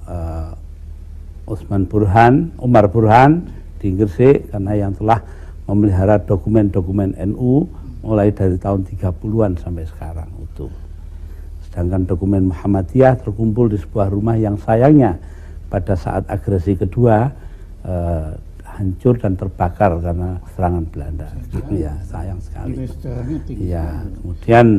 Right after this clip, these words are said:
Speaker 1: di samping itu juga kepada bintang N U, kepada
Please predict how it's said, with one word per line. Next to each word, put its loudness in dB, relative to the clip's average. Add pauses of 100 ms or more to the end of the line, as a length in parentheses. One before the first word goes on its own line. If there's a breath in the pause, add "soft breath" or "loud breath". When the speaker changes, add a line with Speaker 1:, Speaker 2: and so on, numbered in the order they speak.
(640 loud breath)
Speaker 1:
di -12
samping 0
itu 0
juga 2
kepada -4 (540 loud breath)
bintang 0
N -6
U, -2
kepada -2